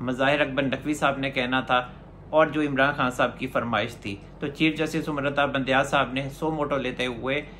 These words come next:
नौ रुकनी बेंच बनाया और उस नौ रुकनी बेंच में चीफ जस्टिस उमरता बंदयाल साहब के अलावा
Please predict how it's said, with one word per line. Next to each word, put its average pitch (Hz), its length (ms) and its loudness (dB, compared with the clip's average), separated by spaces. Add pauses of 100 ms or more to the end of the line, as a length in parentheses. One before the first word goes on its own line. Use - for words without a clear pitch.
(220)
नौ 131 220 6
रुकनी 147 320 2
बेंच 120 280 -2
बनाया 123 440 2 (400)
और 160 260 6
उस 175 220 0
नौ 151 220 2
रुकनी 165 300 0
बेंच 123 280 -2
में 135 340 -2
चीफ 143 220 -2
जस्टिस 139 340 -2
उमरता 135 380 0
बंदयाल 127 380 2
साहब 127 280 0
के 123 180 -2
अलावा 127 400 2